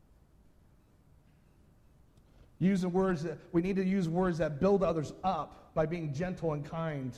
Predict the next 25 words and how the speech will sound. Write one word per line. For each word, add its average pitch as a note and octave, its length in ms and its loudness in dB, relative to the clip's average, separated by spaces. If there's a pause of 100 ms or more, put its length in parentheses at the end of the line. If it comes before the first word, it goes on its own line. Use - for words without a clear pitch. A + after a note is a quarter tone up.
(600)
Listen G#3 260 4
to G3+ 60 4
the F#3+ 60 4
words F#3+ 280 4
that D#3 120 0
Solomon E3+ 460 0
wrote D3+ 200 0
in C#3+ 200 -4
Proverbs D#3+ 480 -4
fifteen. D3+ 440 -6
It C3+ 60 -8
says, E3 220 -2 (260)
"A E3 80 4
gentle G3+ 480 0
answer F3 380 -4
turns E3 320 -4
away D#3+ 160 2
wrath, D3+ 680 -4
but F#3 100 8
a F3+ 60 6
harsh G3 320 2
word F3+ 340 2
stirs F3+ 340 -2
up E3+ 200 0
anger." D#3+ 480 -4